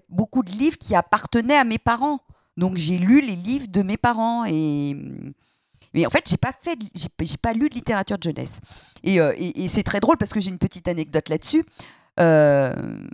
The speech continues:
en bibliothèque, quand on achète les romans, euh, jeunesse, enfin, en tous les cas, nous, à Saint-Étienne, on a des comités de lecture. Et en fait, on prend des romans, euh, sur les étagères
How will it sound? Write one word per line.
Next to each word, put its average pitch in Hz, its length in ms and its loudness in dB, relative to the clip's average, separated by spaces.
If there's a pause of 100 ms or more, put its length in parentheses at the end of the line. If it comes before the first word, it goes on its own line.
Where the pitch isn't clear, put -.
(160)
en - 100 0
bibliothèque, 156 760 2
quand 139 200 -2
on 127 120 -2
achète 131 420 -2
les 127 100 -2
romans, 127 600 2
euh, 87 260 -2
jeunesse, 135 440 0
enfin, 110 160 0
en 107 40 0
tous - 120 -4
les 123 80 -6
cas, 135 140 -2
nous, 139 160 -4
à 104 80 -2
Saint-Étienne, 233 580 -2
on 151 180 -4
a 123 120 0
des 120 140 -4
comités 98 380 -4
de 139 80 -10
lecture. 294 460 -2 (1120)
Et 262 220 4
en 190 100 4
fait, 302 260 2
on 156 100 -2
prend 262 340 0
des 170 160 -4
romans, 160 560 0
euh, 120 100 0
sur 127 180 -4
les 123 180 -6
étagères 202 580 0